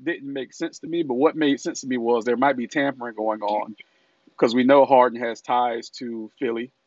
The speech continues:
via Houston. And, um, then this week we heard the news that the two teams are talking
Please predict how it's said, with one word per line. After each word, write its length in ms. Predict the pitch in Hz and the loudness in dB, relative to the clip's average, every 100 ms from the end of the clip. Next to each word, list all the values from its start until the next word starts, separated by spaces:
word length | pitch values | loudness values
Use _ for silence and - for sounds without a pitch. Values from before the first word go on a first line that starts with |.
| _ _ _ - | _ _ _ -10
via 340 | 117 139 120 | 0 2 2
Houston. 520 | 107 123 - 101 104 - _ _ _ _ _ _ - | -2 -6 -6 -12 -14 -16 _ _ _ _ _ _ -2
And, 260 | 131 123 117 | 2 4 2
um, 480 | 110 101 95 95 - _ _ - | 0 -2 -6 -12 -18 _ _ -2
then 200 | 131 120 | 2 4
this 220 | 220 - | 4 2
week 240 | 143 127 123 | -4 -4 -6
we 180 | 127 | -6
heard 220 | 135 123 120 | -2 -2 -4
the 80 | |
news 340 | 117 123 127 120 | -6 -6 -6 0
that 300 | 127 123 - _ - | 0 0 -4 _ -10
the 100 | 139 | -6
two 180 | 190 165 | -4 -4
teams 260 | 190 175 | -2 0
are 80 | 190 | 2
talking 480 | 240 262 - 110 | 4 4 2 -8